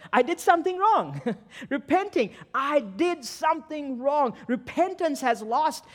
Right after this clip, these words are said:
its place in the church today. And we'll talk about that next week. How the importance of repentance is the starting point for the transformation that Christ wants to see in our lives. Repentance, then, that leads to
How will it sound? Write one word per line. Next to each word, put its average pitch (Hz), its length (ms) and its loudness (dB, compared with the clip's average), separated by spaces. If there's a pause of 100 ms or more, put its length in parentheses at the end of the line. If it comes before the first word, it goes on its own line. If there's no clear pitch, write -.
its 269 220 -2
place 285 360 2
in 240 120 -6
the 233 100 -2
church 254 420 -2
today. 147 480 -8 (440)
And 214 80 -4
we'll 226 120 4
talk 240 300 -6
about 214 300 -2
that 196 180 -6
next 185 360 -12
week. 175 340 -10 (1200)
How 233 180 2
the 226 100 2
importance 247 600 0
of 214 140 -4
repentance 233 720 -4 (180)
is 214 160 -4
the 220 80 0
starting 262 560 0
point 247 420 -4 (120)
for 240 100 -4
the 226 120 0
transformation 254 1000 -4
that 208 160 -4
Christ 240 400 -4
wants 240 260 -8
to 226 140 -12
see 247 280 -10
in 226 100 -6
our 214 140 -2
lives. 214 580 -8 (220)
Repentance, 277 960 -2 (160)
then, 269 240 4
that 247 240 -2
leads 294 600 -2
to 247 320 -2